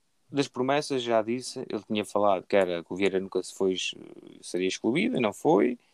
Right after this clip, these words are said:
Chegar à Liga dos Campeões, conseguiu. Já disse, tinha falado daquela auditoria,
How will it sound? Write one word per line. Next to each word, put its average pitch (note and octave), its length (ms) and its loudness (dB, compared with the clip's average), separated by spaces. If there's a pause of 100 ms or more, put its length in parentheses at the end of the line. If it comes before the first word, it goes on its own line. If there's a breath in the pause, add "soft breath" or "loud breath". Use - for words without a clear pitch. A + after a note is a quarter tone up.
(380)
Chegar B2 300 8
à B2 80 10
Liga B2 160 0
dos A#2 140 -4
Campeões, B2+ 580 -6
conseguiu. G#3 840 -6 (920)
Já D#3 220 8
disse, D#3+ 260 0
tinha D3 160 -6
falado C#3+ 300 2
daquela C#3 420 0
auditoria, B2+ 1000 -2